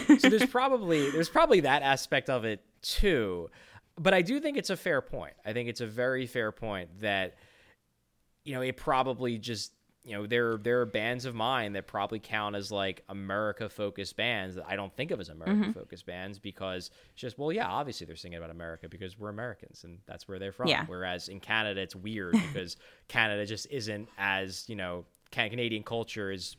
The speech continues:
Speaker 2: a little bit more insular and just isn't as, you know, widespread throughout the world as American culture is.
Speaker 1: Yeah. But also, like, for realsies, they do, like, really care about things being Canadian and celebrating them. So, I mean, it makes
Speaker 2: <laughs>
Speaker 1: sense that if you're a Canadian band, you're gonna write about the Canadian things.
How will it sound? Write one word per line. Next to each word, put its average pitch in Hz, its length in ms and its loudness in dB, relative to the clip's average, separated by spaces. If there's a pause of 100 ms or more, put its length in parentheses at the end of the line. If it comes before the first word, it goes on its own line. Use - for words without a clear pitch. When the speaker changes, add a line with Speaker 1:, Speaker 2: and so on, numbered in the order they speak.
Speaker 2:
a - 40 -12
little 107 180 -6
bit 98 100 -8
more 95 180 -8
insular 95 500 -6
and 90 100 -10
just 98 160 -10
isn't 92 220 -10
as, 90 160 -10 (240)
you 113 100 -10
know, 90 160 -8
widespread 101 880 -4
throughout 98 300 -4
the 98 40 -8
world 90 320 -8
as 87 120 -14
American 87 340 -12
culture - 320 -14
is. 196 80 -2
Speaker 1:
Yeah. 165 180 2 (800)
But 254 140 12
also, 247 320 12
like, 170 240 4 (420)
for - 220 -4
realsies, 131 420 2
they 127 140 0
do, 123 360 -2 (400)
like, 127 220 -10
really 107 260 -4
care 107 200 -2
about - 240 -2
things - 260 -4
being - 220 -8
Canadian - 520 -4 (200)
and 160 180 2
celebrating 143 480 4
them. 139 140 0
So, 196 180 8
I 196 80 12
mean, 202 180 8
it 180 100 8
makes 180 220 6
Speaker 2:
<laughs> - 0 -
Speaker 1:
sense 147 300 4
that 127 220 2 (600)
if 156 140 2
you're 147 140 8
a 139 40 6
Canadian 123 440 2
band, 123 240 0
you're 127 100 -2
gonna 127 180 0
write 127 140 -2
about - 240 -4
the 147 60 -6
Canadian - 420 -6
things. 156 400 -8